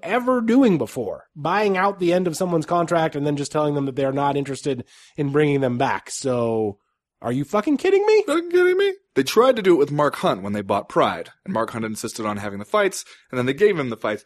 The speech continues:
Speaker 2: The difference was Mark Hunt was losing a whole bunch in Pride, and so they just didn't think he'd be very good or that he could even make the heavyweight limit.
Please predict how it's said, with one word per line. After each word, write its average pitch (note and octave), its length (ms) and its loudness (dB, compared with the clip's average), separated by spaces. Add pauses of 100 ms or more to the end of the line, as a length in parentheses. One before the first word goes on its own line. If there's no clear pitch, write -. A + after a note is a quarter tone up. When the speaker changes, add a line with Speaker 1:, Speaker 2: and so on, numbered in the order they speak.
(140)
Speaker 2:
The D3 60 -12
difference D3+ 340 0
was C3+ 240 4 (260)
Mark A#2 260 0
Hunt - 360 -2
was A2+ 220 -6
losing F3+ 320 2
a A#2+ 60 0
whole A#2 180 0
bunch G2+ 260 -6
in F#2+ 120 -8
Pride, G#2+ 260 0
and C3 100 -2
so B2 80 -4
they A#2+ 120 2
just A2+ 180 -10
didn't A#2 160 -6
think A2 160 -10
he'd A#2 120 -4
be A2 120 -6
very G2+ 240 -4
good B2+ 320 2
or A2 100 -2
that G#2+ 160 -2
he A2 80 -6
could A2+ 140 -8
even G#2+ 180 -8
make A2 160 -10
the G#2+ 80 -16
heavyweight G#2 360 -8
limit. F#3+ 300 0